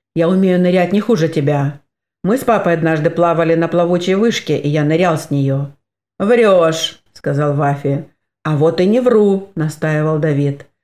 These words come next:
«Ладно», примирительно сказал Вафи. «Тогда нырни вон с той скалы, я поверю тебе». «Сейчас не могу», понурив голову, ответил Давид.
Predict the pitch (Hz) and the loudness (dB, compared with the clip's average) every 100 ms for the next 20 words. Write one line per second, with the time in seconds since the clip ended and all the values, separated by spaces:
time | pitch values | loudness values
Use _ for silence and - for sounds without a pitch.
0 | _ _ - 208 180 156 160 147 143 170 | _ _ -4 -2 0 0 0 -2 -4 -4
1 | 160 151 147 147 147 147 151 143 143 143 | -2 0 -2 -2 -2 -4 -4 -2 -2 -2
2 | 139 139 160 156 - _ _ _ - 220 | -2 -4 -6 -8 -10 _ _ _ -4 0
3 | 240 269 285 285 202 165 165 185 175 185 | 2 2 2 2 2 2 0 0 0 0
4 | 196 160 151 180 269 214 160 151 143 143 | 2 2 2 2 2 2 2 0 -2 -2
5 | 143 143 147 151 _ _ _ _ - 160 | 0 0 -2 -8 _ _ _ _ -10 -4
6 | 170 156 165 165 175 165 151 143 143 139 | -2 -2 0 0 0 0 0 0 -2 -4
7 | 156 151 151 135 151 214 208 175 143 151 | -2 0 0 0 0 2 2 0 -2 -2
8 | 143 156 143 147 135 135 139 | -2 -2 0 0 0 -2 -6